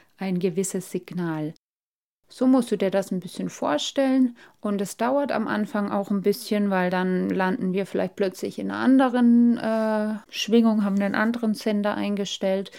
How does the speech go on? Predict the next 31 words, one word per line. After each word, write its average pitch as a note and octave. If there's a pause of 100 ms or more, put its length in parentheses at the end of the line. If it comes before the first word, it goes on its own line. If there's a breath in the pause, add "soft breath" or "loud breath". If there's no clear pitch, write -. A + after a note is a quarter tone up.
(380 loud breath)
und G3+
deswegen A3+
erfordert G#3
es G3
ein F#3+
bisschen F3+
Training, B3+
ein F#3
bisschen F3+
Schulung, A#3
dass G3
wir F3+
wirklich G#3
wissen, G#3 (500 soft breath)
genau G#3
diese A#3
Frequenz G#3
und F#3+
jetzt G3
bin F#3+
ich F#3
mit F3+
meinem F3+
Geistführer F3+
in F#3+
Kontakt A3 (440 loud breath)
und G#3
irgendwann G3+
wirst F#3
du F#3
merken, F3+